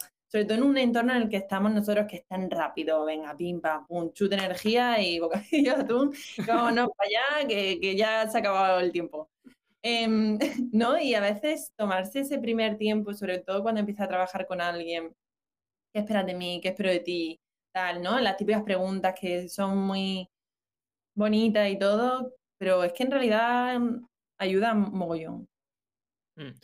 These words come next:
Speaker 2: Yo creo, Jacin, a lo, a lo que comentabas también, eh, la silla no, <laughs> no tiene por qué ser un proyecto, ¿eh? Eh, porque,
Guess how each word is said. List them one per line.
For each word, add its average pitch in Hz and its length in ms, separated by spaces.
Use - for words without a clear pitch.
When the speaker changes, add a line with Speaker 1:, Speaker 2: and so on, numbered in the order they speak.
Speaker 2:
Yo 165 120
creo, 208 160
Jacin, 190 320
a 147 100
lo, 147 140
a 143 120
lo 147 120
que 139 100
comentabas 139 540
también, 143 420
eh, 135 280
la 147 160
silla 180 260
no, 190 180
<laughs> - 180
no 170 140
tiene 185 180
por 165 160
qué 160 80
ser 175 160
un 165 100
proyecto, 135 520
¿eh? 190 120
Eh, 147 340
porque, 147 480